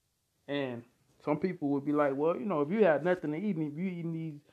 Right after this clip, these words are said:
um, crackers or these crumbs or whatever, you know, that's better than nothing. So, you know,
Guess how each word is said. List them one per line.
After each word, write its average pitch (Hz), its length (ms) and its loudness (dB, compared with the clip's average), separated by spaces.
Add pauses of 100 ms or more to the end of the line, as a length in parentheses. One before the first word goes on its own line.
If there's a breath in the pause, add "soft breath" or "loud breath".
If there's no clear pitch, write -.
(540 soft breath)
um, 127 380 -4
crackers 156 500 2
or 135 220 -2
these 139 180 -8
crumbs 185 380 -4
or 139 60 -2
whatever, 139 440 0 (880)
you 123 140 -4
know, 123 300 -2 (540)
that's 160 200 0
better 156 260 6
than 131 220 -2
nothing. 147 320 -4
So, 110 320 -6 (440)
you 123 120 -6
know, 110 260 -4